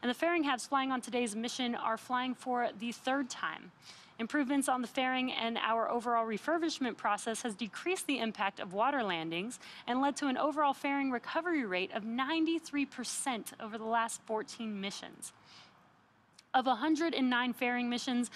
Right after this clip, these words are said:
seventy-three have been recovered and thirty-two missions have flown recovered fairing halves.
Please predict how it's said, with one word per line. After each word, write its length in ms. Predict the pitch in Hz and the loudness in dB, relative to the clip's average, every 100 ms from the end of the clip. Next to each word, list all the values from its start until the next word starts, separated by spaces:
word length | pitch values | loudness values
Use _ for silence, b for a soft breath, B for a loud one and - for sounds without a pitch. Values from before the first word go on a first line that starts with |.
| B B | B B
seventy-three 640 | - 320 311 262 269 277 | 2 4 4 2 0 2
have 320 | 247 233 214 - - 202 - | 4 4 2 0 -6 -10 0
been 180 | 262 277 | 2 4
recovered 560 | 262 - 226 214 214 - | 2 0 0 2 0 -2
and 140 | 196 - | -4 0
thirty-two 680 | 277 320 285 - - 302 | 0 2 0 -4 0 2
missions 540 | 302 208 - 190 180 - B B - | 4 2 -2 -4 -4 -6 B B -2
have 180 | 240 202 | 0 0
flown 380 | - 233 233 | -2 -2 0
recovered 580 | 202 185 - 254 262 226 - | -2 -4 -2 -2 -2 -4 -4
fairing 320 | 226 254 233 | -2 0 0
halves. 380 | 175 160 - | -2 -4 -8